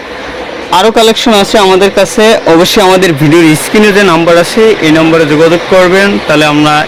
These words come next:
এই ধরনের কালেকশন আপনার হেডফোন, ব্লুটুথ, স্মার্ট ওয়াচ এগুলো যা দরকার হয়, পাশাপাশি এই যে দেখেন পাওয়ার ব্যান্ড, পাওয়ার ব্যান্ডগুলো দরকার হলে আমাদের সাথে যোগাযোগ করবেন। অবশ্যই আমরা এগুলো অরিজিনাল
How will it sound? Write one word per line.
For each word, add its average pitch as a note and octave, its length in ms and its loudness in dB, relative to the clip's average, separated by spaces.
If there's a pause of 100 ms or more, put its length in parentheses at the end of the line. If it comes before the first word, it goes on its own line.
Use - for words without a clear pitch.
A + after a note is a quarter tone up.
(120)
এই D#3 100 -2
ধরনের F3 460 0
কালেকশন D#3+ 540 -2 (140)
আপনার D3 380 -2
হেডফোন, D3+ 480 -2
ব্লুটুথ, C#3+ 420 0 (180)
স্মার্ট D3+ 360 -2 (340)
ওয়াচ D3 260 0 (960)
এগুলো G3+ 480 2 (400)
যা F3+ 340 2
দরকার F3 400 0
হয়, E3+ 340 0 (100)
পাশাপাশি F3 420 -2
এই D#3+ 60 0
যে D#3 100 0
দেখেন D#3 400 -2
পাওয়ার D#3 280 2
ব্যান্ড, D3 240 0 (340)
পাওয়ার E3+ 220 2
ব্যান্ডগুলো G3 440 2
দরকার F3 340 0
হলে F#3 260 2
আমাদের D#3 280 2
সাথে D#3+ 300 -2
যোগাযোগ D3+ 400 2
করবেন। E3+ 360 0 (360)
অবশ্যই D#3+ 340 0
আমরা D#3+ 240 2
এগুলো D3+ 320 0 (420)
অরিজিনাল F#3 460 2